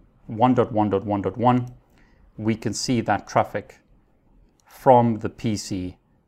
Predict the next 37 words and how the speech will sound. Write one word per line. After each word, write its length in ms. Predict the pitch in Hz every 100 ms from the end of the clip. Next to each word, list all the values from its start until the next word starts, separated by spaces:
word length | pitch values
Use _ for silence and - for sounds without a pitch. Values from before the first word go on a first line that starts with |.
| _ _ _ -
to 380 | 131 113 110 104
the 380 | 104 95 92 - -
router. 500 | 113 101 98 87 - _ _ _ _ _
We 60 | 117
see 220 | - 117
a 40 | 104
bunch 320 | 98 113 113
of 120 | 113
I 140 | 127 113
C 160 | -
M 80 | 104
P 140 | 110
redirects, 680 | 95 104 101 98 131 - - -
but 140 | 113 101
essentially 580 | - 135 123 - 104
the 120 | 95 104
traffic 560 | - 117 - 107 - - _ _ _
is 160 | 107
being 320 | 98 107 101 92
sent 540 | - - 101 - - _ _ _ _ _
through 300 | - 139 127
Kali 420 | 127 131 101 92
to 220 | - 127
the 80 | 104
router. 420 | 95 104 104 98 - - _
We 120 | 117 -
only 320 | 147 147 139
see 200 | - 120
half 400 | - 123 117 -
the 80 | 120
conversation, 800 | 127 104 101 117 104 - 101 - _ _ _ _
but 160 | 98 113
we 80 | 107
can 340 | - 123 120
see 240 | 120 120
the 100 | 101
pings. 540 | 101 - 120 85 -